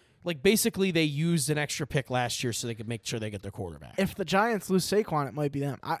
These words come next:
Speaker 2: I, I think there's mo-, the Texans, sure, but, like, I believe in Davis Mills at least.
Speaker 1: I think it's the Raiders.
Speaker 2: I keep forgetting that they need a coach.
Speaker 1: Like,
Speaker 2: 'Cause I, I
Speaker 1: like,
Speaker 2: keep
Speaker 1: he's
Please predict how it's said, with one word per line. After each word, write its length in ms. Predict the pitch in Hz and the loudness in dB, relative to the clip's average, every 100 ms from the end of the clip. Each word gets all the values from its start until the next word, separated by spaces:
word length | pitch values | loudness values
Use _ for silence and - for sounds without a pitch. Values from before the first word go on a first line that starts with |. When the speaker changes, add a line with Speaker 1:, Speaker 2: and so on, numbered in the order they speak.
| 180 | -4
Speaker 2:
I, 260 | 180 180 | 0 4
I 40 | 190 | 4
think 240 | 233 233 | 0 0
there's 180 | 202 160 | 0 2
mo-, 220 | 185 175 - - - _ _ | -4 -8 -12 -20 -20 _ _
the 80 | - | 0
Texans, 500 | 214 214 - 220 185 | 2 4 2 0 0
sure, 460 | - - 175 208 | -2 2 4 4
but, 260 | 180 156 - _ _ _ - | 2 -2 -4 _ _ _ -12
like, 180 | - 156 - | -6 -6 -2
I 260 | 160 220 233 | 4 6 6
believe 400 | 170 165 170 147 | 4 4 4 4
in 80 | 143 | 4
Davis 340 | 147 143 135 | 4 2 0
Mills 240 | 139 147 143 | 2 2 2
at 80 | |
least. 440 | 156 156 147 - - _ _ _ | 0 -2 -2 -8 -16 _ _ _
Speaker 1:
I 120 | 151 | -6
think 160 | 180 262 | -2 -2
it's 140 | 220 | -2
the 120 | 139 | -6
Raiders. 640 | 107 98 107 95 73 - - _ _ _ _ _ _ _ _ _ _ _ _ _ _ _ _ | -8 -8 -8 -10 -8 -10 -10 _ _ _ _ _ _ _ _ _ _ _ _ _ _ _ _
Speaker 2:
I 40 | _ - | _ -20
keep 180 | - - | -16 -14
forgetting 460 | 214 139 135 131 | -4 0 0 -2
that 120 | 117 | -6
they 120 | 123 127 | -8 -8
need 180 | 127 | -8
a 80 | 120 | -8
coach. 480 | - 107 104 - - | -8 -8 -8 -10 -4
Speaker 1:
Like, 280 | 180 180 - | 0 0 -2
Speaker 2:
'Cause 140 | - 160 | 0 4
I, 60 | 175 | 4
I 60 | 170 | 8
Speaker 1:
like, 100 | 226 | 8
Speaker 2:
keep 140 | 277 | 8
Speaker 1:
he's 80 | 247 | 4